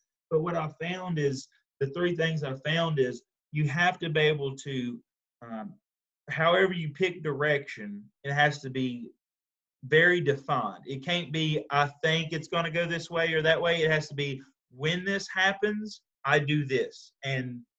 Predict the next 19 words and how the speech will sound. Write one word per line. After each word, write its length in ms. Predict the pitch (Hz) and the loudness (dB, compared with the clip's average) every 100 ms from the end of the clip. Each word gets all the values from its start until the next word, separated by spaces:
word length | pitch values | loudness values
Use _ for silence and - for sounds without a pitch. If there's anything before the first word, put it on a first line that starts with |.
| - | 4
that's 240 | 160 165 | 4 4
all 320 | 165 170 170 | 6 8 8
the 100 | 160 | 2
time 340 | 156 175 165 160 | -2 2 2 4
I 100 | 151 | 0
do 300 | 139 170 131 | 0 2 2
it. 180 | 135 - - _ _ _ _ - | 0 -4 -18 _ _ _ _ -6
And 120 | 131 | 2
that's 180 | 151 156 | 2 4
how 140 | 170 | 2
I'm 100 | 165 | 2
picking 280 | 160 170 165 | 0 -4 0
direction." 440 | 151 156 151 151 147 | 4 6 4 0 -6
And 160 | 135 | -6
you 80 | 139 | -6
do 180 | 135 160 | -2 2
it 80 | 156 | 6
every 260 | 151 139 | 4 2
time. 360 | 131 147 131 - | -4 -4 -6 -8